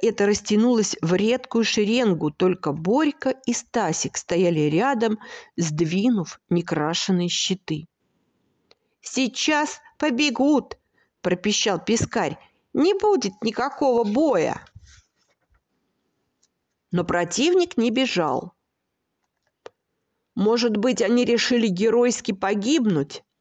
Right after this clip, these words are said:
с опаской спросил Пискарь. «Помолчи!»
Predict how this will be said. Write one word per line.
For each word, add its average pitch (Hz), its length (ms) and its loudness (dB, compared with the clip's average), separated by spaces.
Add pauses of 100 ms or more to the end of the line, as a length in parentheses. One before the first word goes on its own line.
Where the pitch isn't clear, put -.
(280)
с - 140 -10
опаской 175 520 -4
спросил 165 460 -2
Пискарь. - 600 -4 (1160)
«Помолчи!» 269 880 0